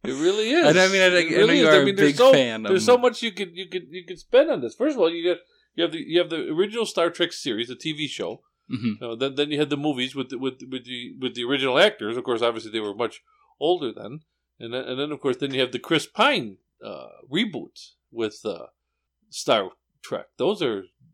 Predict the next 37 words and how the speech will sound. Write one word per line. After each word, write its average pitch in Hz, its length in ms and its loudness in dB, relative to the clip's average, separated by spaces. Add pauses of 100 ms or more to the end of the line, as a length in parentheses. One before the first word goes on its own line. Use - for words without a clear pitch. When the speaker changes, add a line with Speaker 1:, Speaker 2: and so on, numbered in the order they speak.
(240)
Speaker 1:
really 139 360 2
good, 117 440 -2
uh, 92 300 -6 (460)
movies. 135 600 -6 (320)
I - 40 -14
don't 190 100 -4
know 202 60 -4
if - 100 -16
you've, 113 140 -10
have 127 140 -4
you 180 100 -6
seen 208 260 -8
those? 254 460 -8 (240)
Speaker 2:
The 123 360 2
Chris - 180 -6
Pine 135 260 0
ones? 208 300 -6
Speaker 1:
Mm-hmm. 156 300 -4
Speaker 2:
Yes. - 360 -4
Speaker 1:
Yeah, 135 240 -4
Speaker 2:
I've 123 120 -2
Speaker 1:
yeah. 147 40 -2
Speaker 2:
seen 156 180 2
all 127 80 6
the 113 80 -6
Chris 110 200 -8
Pine 120 260 -6
Speaker 1:
Yeah, 139 140 -2
Speaker 2:
ones. 90 220 -8
Speaker 1:
those, 143 320 -10
yeah, 175 240 -6
those 143 220 -10
are, 107 120 -6 (680)
you 107 80 -12
know, 110 40 -10
those 127 220 -6
are 104 120 -10